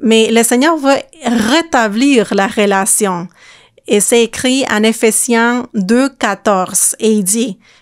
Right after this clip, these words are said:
que le Seigneur désire abattre le mur de séparation entre des individus, des races, des genres, et entre ce que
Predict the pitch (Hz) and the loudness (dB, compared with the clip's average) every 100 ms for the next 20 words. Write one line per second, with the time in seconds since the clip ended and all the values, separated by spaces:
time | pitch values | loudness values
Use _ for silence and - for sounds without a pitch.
0 | - 240 247 269 269 - 214 214 - 208 | -4 0 2 2 0 -2 0 0 0 -2
1 | 208 208 214 233 226 _ - 190 190 240 | 0 0 2 0 -2 _ -10 -6 0 0
2 | 226 - 277 285 320 320 _ _ - 208 | 0 0 0 0 0 -6 _ _ -4 -2
3 | 190 180 262 302 - - 190 180 185 _ | -2 -2 -2 -2 -6 -8 -6 -6 -8 _
4 | - 214 220 208 233 262 220 202 208 208 | -2 2 2 4 4 2 2 0 0 -2
5 | 196 185 180 - 190 175 - - - - | -2 -2 -2 -2 -4 -6 -12 -20 -8 -2
6 | 214 226 226 226 - 220 226 - 208 196 | 2 2 0 -2 0 2 2 0 -2 0
7 | 208 196 196 190 208 214 185 - 185 214 | 0 0 -2 -2 -2 -2 -4 -8 -4 0
8 | 202 196 202 220 190 - - - - 208 | 0 0 -2 -2 -2 -4 -6 -10 -16 -2
9 | 220 214 190 247 240 208 185 196 - 170 | 2 2 2 2 2 2 0 -4 -10 -12
10 | 202 _ _ _ _ _ _ - 226 233 | -14 _ _ _ _ _ _ -2 0 2
11 | 247 247 - 208 208 226 - - 226 233 | 0 -2 -4 -2 0 -2 -4 -2 -2 -2
12 | 269 _ _ _ _ _ - - 220 226 | -8 _ _ _ _ _ -6 0 2 0
13 | 226 226 220 220 | 0 0 2 -2